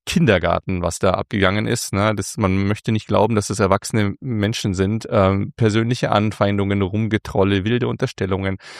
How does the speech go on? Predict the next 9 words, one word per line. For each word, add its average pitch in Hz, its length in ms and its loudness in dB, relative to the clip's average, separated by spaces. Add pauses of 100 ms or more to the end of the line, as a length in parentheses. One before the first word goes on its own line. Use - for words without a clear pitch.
(140)
Verallgemeinungen 104 1000 0
von - 180 0
beiden 123 360 2
Seiten, 98 460 0
möchte 87 220 -8
ich 95 100 -12
betonen, 98 500 -6
ne? 104 200 -2 (720)
Ähm, 104 560 2